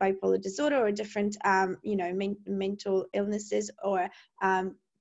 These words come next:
you know, um, diff-, traumatic si-, uh, experiences as a child, as a child, such as, I don't know, um, experiencing, you know, rape or experiencing abusive relationships or anything that may,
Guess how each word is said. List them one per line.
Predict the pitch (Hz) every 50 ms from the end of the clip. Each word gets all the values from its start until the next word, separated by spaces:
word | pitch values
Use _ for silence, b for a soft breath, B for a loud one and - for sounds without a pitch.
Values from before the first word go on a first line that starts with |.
| _ _ _ _ _ _ -
you | 214 202
know, | 190 185 190 190 190 -
um, | - 190 190 190 196 202 202 -
diff-, | 214 214 208 - - -
traumatic | - - 233 220 214 208 214 247 240 -
si-, | - 233 226 - 214
uh, | 214 208
experiences | 196 196 - - - 190 190 226 254 269 285 277 - 294 285 294 285 -
as | - 196 202 196
a | 185
child, | 190 - - - - - 185 214 240 269 269 262 262 - -
as | 208 196 202 196
a | -
child, | - - 208 202 214 233 254 254
such | - - 202 202 - -
as, | 196 196 190
I | 185 185
don't | 190 196 190
know, | 190 185 180 190 185 B B B B _ -
um, | 202 185 190 190 190
experiencing, | - 196 - - _ 214 202 190 190 190 196 - - 190 180 180 190 180
you | 190 180
know, | 165 170 180 180 - -
rape | 202 202 196 185 190 190 190 190 -
or | 185
experiencing | 180 180 - - - 190 185 185 190 196 190 196 196 190
abusive | 185 - 185 190 185 - 175 -
relationships | - 110 175 233 254 254 - 247 226 - - 226 208 208 - -
or | 208 196 -
anything | - 196 226 247 269 - - 302 285 277 254
that | 226 214 - -
may, | 214 208 208 202 202 196 196 202